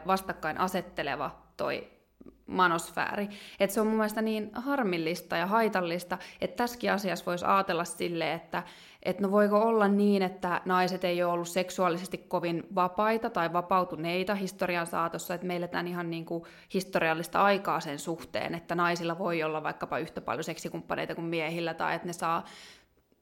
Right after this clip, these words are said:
tehdä ja elää tai olla sinkkuna tai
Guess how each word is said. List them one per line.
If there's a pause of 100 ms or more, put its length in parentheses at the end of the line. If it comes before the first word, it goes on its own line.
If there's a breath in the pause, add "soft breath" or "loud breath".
tehdä
ja
elää
tai
olla
sinkkuna (320)
tai